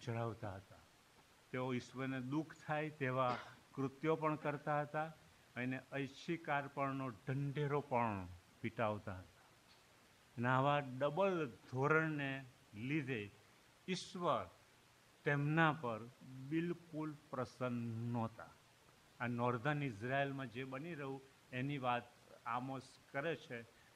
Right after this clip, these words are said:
પણ મંડળીઓમાં અને મંડળીમાં પણ આવું થતું જોવા મળે છે. આ પહેલો ભાગ મેં તમને બતાવ્યો. હવે ડિટેલ્સમાં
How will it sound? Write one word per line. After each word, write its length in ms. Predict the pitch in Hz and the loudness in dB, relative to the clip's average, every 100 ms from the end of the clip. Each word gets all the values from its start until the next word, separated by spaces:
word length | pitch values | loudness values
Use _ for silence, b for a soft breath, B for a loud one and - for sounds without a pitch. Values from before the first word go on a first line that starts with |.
| B - - | B -20 -8
પણ 480 | 135 131 131 131 113 - - - - | -4 -2 -4 -6 -12 -20 -20 -20 -18
મંડળીઓમાં 880 | 117 135 160 175 185 165 127 113 117 - - - - - | -10 -6 -4 -2 0 2 2 0 -4 -8 -20 -20 -18 -10
અને 120 | 123 | -6
મંડળીમાં 600 | 127 135 139 147 147 123 | -4 -4 -2 -2 -2 -2
પણ 240 | 120 113 113 - - - - | -2 -4 -6 -16 -20 -20 -2
આવું 400 | 110 110 113 117 - | 0 2 0 -6 -6
થતું 520 | 120 110 120 113 110 - 110 92 | -6 -6 -8 -10 -10 -16 -18 -12
જોવા 220 | 107 101 | -8 -6
મળે 220 | 98 95 | -8 -12
છે. 240 | 87 - - - - - - - - - - - 123 | -14 -20 -20 -20 -20 -20 -20 -20 -20 -20 -20 -12 -10
આ 60 | |
પહેલો 360 | - 131 143 123 | -2 2 2 2
ભાગ 240 | 110 104 - - - 123 | 0 -2 -8 -20 -16 -8
મેં 140 | 113 - | -8 -8
તમને 240 | 101 101 | -10 -10
બતાવ્યો. 540 | 101 98 107 87 101 - - - - - - - - - - - - - | -12 -14 -16 -18 -20 -20 -20 -20 -20 -20 -20 -20 -20 -20 -20 -20 -14 -6
હવે 280 | 120 139 143 | -2 -2 -4
ડિટેલ્સમાં 1040 | 156 185 - 196 175 - 156 147 123 | -4 -2 6 6 6 2 6 8 8